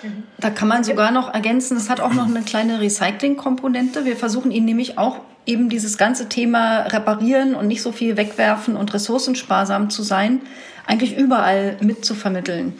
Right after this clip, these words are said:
Und bei dieser Ampel zum Beispiel brauchen wir ja auch einen Stromanschluss, die brauchen eine Stromversorgung und das machen wir über ein U-S-B-Kabel, aber kein einziges davon ist gekauft. Weil fast jeder Haushalt hat irgendwo U-S-B-Kabel rumliegen,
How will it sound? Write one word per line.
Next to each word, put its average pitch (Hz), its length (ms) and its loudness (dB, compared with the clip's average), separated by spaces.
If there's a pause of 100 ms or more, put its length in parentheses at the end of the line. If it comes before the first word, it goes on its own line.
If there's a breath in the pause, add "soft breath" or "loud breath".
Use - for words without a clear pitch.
(380 loud breath)
Und 202 120 2
bei 214 100 4
dieser 208 260 2
Ampel 294 420 0
zum 285 160 2
Beispiel 277 280 0
brauchen 254 120 2
wir 233 80 0
ja - 60 0
auch 208 100 -4
einen 208 80 0
Stromanschluss, 269 840 0
die 262 60 -2
brauchen 226 180 2
eine 208 100 0
Stromversorgung 247 960 0
und 226 160 -2
das 226 180 -2
machen 254 260 2
wir 240 240 -2
über 226 180 2
ein 208 280 2
U-S-B-Kabel, 226 920 0
aber 214 160 0
kein 247 220 0
einziges 233 420 -2
davon 220 280 -2
ist 208 140 -2
gekauft. - 540 -2 (640 loud breath)
Weil 190 120 2
fast 240 320 0
jeder 254 240 2
Haushalt 247 480 2
hat 220 100 0
irgendwo 240 520 0
U-S-B-Kabel 233 760 0
rumliegen, 240 640 2